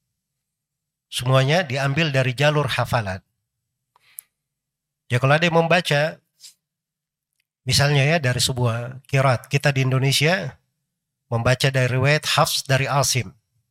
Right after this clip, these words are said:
Hafs dari Asim, Hafs itu punya dua riwayat. Ada riwayat, eh, apa namanya? Afwan, kita baca dari riwayat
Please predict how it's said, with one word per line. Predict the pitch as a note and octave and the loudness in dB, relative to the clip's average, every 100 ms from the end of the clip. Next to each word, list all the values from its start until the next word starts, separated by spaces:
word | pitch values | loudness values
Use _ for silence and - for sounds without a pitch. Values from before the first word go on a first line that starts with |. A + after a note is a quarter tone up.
| _ _ _ _ _ _ _ | _ _ _ _ _ _ _
Hafs | - D3+ - | -2 0 0
dari | - C#3 D3 | 0 0 0
Asim, | C3 B2+ D#3+ D3 | -2 -2 -2 -4
Hafs | - D#3+ - D#3 | -2 0 0 -2
itu | C3 G3 - | -2 -4 2
punya | D3 D3 | 2 4
dua | C#3+ C#3 | 2 2
riwayat. | C3+ C3 G#2+ G2+ - _ _ _ _ _ _ - _ _ | 2 0 -2 -8 -16 _ _ _ _ _ _ -20 _ _
Ada | B2 C3+ | -2 0
riwayat, | C#3 C#3 D3 C3+ B2+ _ _ _ _ _ _ _ | 2 4 4 2 -2 _ _ _ _ _ _ _
eh, | B2+ A#2+ A#2+ A#2 A2+ A2+ - - | -2 0 0 -2 -4 -8 -12 -14
apa | A2 B2+ | -4 0
namanya? | A#2+ B2 C3 F#3 C3 _ _ _ _ _ _ _ _ _ | 2 2 2 -2 -4 _ _ _ _ _ _ _ _ _
Afwan, | _ C3+ C#3 A2 | _ 0 0 0
kita | - C3+ D3+ | -2 -2 0
baca | C#3+ C#3 D#3 | 0 0 0
dari | C#3 B2+ B2+ | -2 -4 -4
riwayat | B2+ B2+ D3+ F3 | -2 -2 0 -2